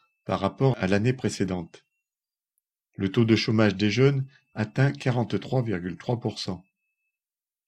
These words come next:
Toutes les institutions et les centres d'analyse économique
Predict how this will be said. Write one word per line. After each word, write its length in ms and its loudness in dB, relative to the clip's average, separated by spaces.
Toutes 220 -4
les 180 2
institutions 880 0
et 80 -2
les 120 -2
centres 400 -2
d'analyse 560 -2
économique 680 -4